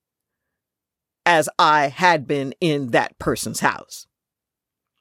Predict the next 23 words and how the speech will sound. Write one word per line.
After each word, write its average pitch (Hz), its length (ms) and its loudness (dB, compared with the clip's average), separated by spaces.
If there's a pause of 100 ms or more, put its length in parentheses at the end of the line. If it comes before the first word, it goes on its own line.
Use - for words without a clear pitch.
(1500)
So 359 200 0
when 359 100 2
they're 339 100 2
sitting 359 360 0
next 330 340 0
to 226 100 -6
me, 185 360 -2 (1700)
you 277 100 -4
know, 277 220 4
I 277 120 2
did 277 240 -6
the 247 160 -8 (220)
typical 214 320 0
black 165 360 2
thing. 143 500 -6 (1400)
We 226 200 -2
go 240 180 4
into 185 220 -4
denial 135 680 -2 (300)
about 123 380 -4
stuff. - 440 -6 (1040)
"Uh-uh. 330 720 -2 (1200)
Nah, 117 440 -8